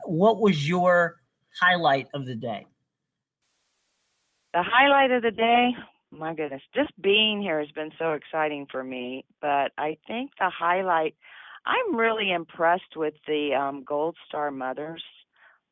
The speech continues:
Speaker 2: um, and just the, the sense of sincerity they have over what has happened with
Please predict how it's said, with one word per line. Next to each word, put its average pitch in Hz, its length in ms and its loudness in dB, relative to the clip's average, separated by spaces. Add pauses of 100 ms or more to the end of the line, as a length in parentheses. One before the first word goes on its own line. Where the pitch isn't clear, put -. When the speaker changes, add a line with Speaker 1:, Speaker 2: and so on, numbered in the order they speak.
(120)
Speaker 2:
um, 139 560 -12 (300)
and 160 200 -8
just 165 160 -4 (120)
the, 147 260 -4 (220)
the 156 160 -6 (140)
sense 185 200 -10
of - 160 -18
sincerity 147 560 -2
they 135 240 -4
have 127 400 -2 (640)
over 139 460 0
what 139 220 0
has 135 200 0
happened 135 460 -6
with 127 160 -8